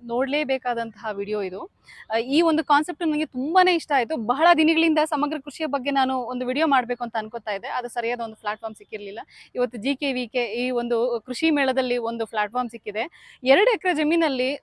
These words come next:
ತುಂಬಾನೇ ಅದ್ಭುತವಾಗಿ ಸಮಗ್ರ ಕೃಷಿಯನ್ನ ಮಾಡಿದ್ದಾರೆ. ಇದ್ರ ಬಗ್ಗೆ ನಾನು ನಿಮ್ಗೆ ಸಂಪೂರ್ಣವಾಗಿ ಡೀಟೇಲ್ಸ್‌ನ ನಾನು ತಿಳಿಸ್ತಾ ಹೋಗ್ತೀನಿ. ಆ, ನೋಡಿ, ಆ, ಎಕ್ಸಾಂಪಲ್, ಒಂದು ಎಕರೆ, ಎರಡು ಎಕರೆ ಜಮೀನು ಇರುವಂತಹ ರೈತ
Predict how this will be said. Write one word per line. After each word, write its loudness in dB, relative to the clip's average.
ತುಂಬಾನೇ 4
ಅದ್ಭುತವಾಗಿ 4
ಸಮಗ್ರ 0
ಕೃಷಿಯನ್ನ -4
ಮಾಡಿದ್ದಾರೆ. 0
ಇದ್ರ -4
ಬಗ್ಗೆ -2
ನಾನು 0
ನಿಮ್ಗೆ -6
ಸಂಪೂರ್ಣವಾಗಿ -4
ಡೀಟೇಲ್ಸ್‌ನ -8
ನಾನು 0
ತಿಳಿಸ್ತಾ -2
ಹೋಗ್ತೀನಿ. -6
ಆ, 0
ನೋಡಿ, 4
ಆ, -2
ಎಕ್ಸಾಂಪಲ್, 4
ಒಂದು 2
ಎಕರೆ, 2
ಎರಡು 6
ಎಕರೆ 0
ಜಮೀನು 0
ಇರುವಂತಹ -2
ರೈತ 0